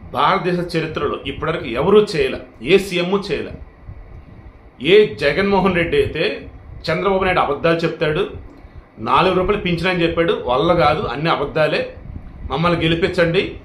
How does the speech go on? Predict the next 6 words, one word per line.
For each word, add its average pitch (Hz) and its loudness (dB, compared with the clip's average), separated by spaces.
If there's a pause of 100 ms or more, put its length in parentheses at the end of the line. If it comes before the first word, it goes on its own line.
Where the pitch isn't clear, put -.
(340)
రెండు 175 4
వేల 196 4
ఇరవై 170 2
ఎనిమిది 175 2
జనవరికి 165 0
ఏమో 175 0